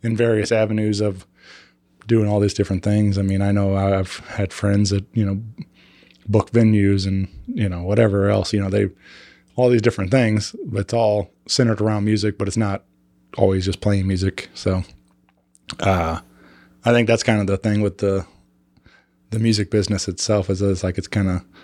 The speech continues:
like you're saying, is being a full-time musician is, it's kinda tricky to put, say that that's exactly what you're doing because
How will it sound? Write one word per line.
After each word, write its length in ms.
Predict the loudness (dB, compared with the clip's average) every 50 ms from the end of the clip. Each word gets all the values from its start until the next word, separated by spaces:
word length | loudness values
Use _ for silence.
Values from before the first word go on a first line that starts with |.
| -20 _ _ _ _ _ _ _ _ -6
like 80 | -2 -2
you're 80 | -2 0
saying, 240 | 0 0 2 2
is 100 | 0 0 0
being 460 | -2 -2 -2 -4 -4 0 0 2 2
a 60 | 0 2
full-time 360 | 2 2 2 4 2 2 2
musician 440 | 0 2 0 0 0 0 -2 -2 -2
is, 180 | -2 -4 -6 -8 -10 -12 -16 -20
it's 100 | _ -10
kinda 220 | -4 -2 -2 -2 -2
tricky 300 | 0 -2 0 0 0 -2
to 80 | -2
put, 420 | 0 0 0 0 0 -4 -16 -8 -2
say 180 | 2 4 6
that 140 | 6 6 4 4
that's 220 | 4 2 2 0
exactly 320 | 0 0 0 2 2 2
what 160 | 2 2 2 2
you're 100 | 0 2
doing 340 | 2 2 2 2 2 2 2
because 440 | 0 0 0 0 0 0 -2 -6